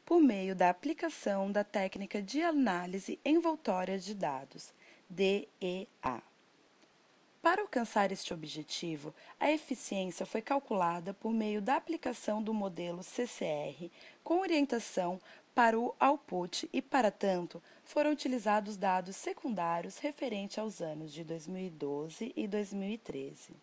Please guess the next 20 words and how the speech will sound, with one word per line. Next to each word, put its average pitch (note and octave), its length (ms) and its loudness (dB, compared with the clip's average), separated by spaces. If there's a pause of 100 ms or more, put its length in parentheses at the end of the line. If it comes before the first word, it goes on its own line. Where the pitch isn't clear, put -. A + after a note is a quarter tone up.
(400)
O C#4 120 2
método D#4+ 360 2
de G3+ 120 -4
pesquisa F3+ 420 -4
utilizado E3 760 2
foi B3 280 2
o B3 40 -2
quantitativo, G#3 1080 -2 (260)
com D4 160 8
um C#4+ 80 8
breve D4 300 4
complemento A3+ 600 0
da G#3 120 2
pesquisa F3+ 640 -4
qualitativa A3 1120 -2 (260)
e A3+ 100 6
abordagem B3+ 600 6
de - 100 -2
pesquisa A3+ 720 -2
exploratória. E3 920 -2